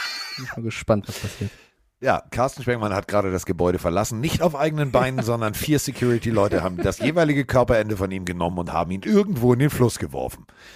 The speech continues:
Speaker 2: War nie wieder gesehen.
Speaker 1: Oh.
Speaker 2: Ja.
Speaker 1: Einfach the fuck, okay. Ich dachte Big Bad Bill, aber okay.
Speaker 2: Ja, und
Speaker 1: Bill
Speaker 2: der
Speaker 1: the
Speaker 2: ist gut.
Speaker 1: fuck
Speaker 2: Big
Speaker 1: Belichick.
Speaker 2: Bad Bill.
Speaker 1: Ah, geht auch.
Speaker 2: Ja.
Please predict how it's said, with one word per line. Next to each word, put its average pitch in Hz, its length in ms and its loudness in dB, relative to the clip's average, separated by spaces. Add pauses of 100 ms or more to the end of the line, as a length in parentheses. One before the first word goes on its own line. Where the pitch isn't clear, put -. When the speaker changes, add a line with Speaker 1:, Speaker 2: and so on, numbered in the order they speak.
(300)
Speaker 2:
War 90 180 2
nie 73 160 -8
wieder 92 160 -4
gesehen. 90 280 -4
Speaker 1:
Oh. 69 180 -4 (360)
Speaker 2:
Ja. 196 320 0 (280)
Speaker 1:
Einfach 131 360 -10
the 120 60 -8
fuck, - 300 0 (260)
okay. 110 240 -8
Ich 107 80 -6
dachte 151 240 -4
Big 160 220 0
Bad 135 200 4
Bill, 160 220 6
aber 147 320 6
okay. - 240 2
Speaker 2:
Ja, 160 80 8
und 160 60 4
Speaker 1:
Bill 165 100 4
Speaker 2:
der 170 120 4
Speaker 1:
the - 20 2
Speaker 2:
ist - 60 0
gut. 147 120 4
Speaker 1:
fuck 180 140 0
Speaker 2:
Big 170 100 6
Speaker 1:
Belichick. 143 260 4
Speaker 2:
Bad 90 180 2
Bill. 104 240 2 (960)
Speaker 1:
Ah, 160 260 -16
geht - 140 -16
auch. - 240 -12 (560)
Speaker 2:
Ja. 82 260 -6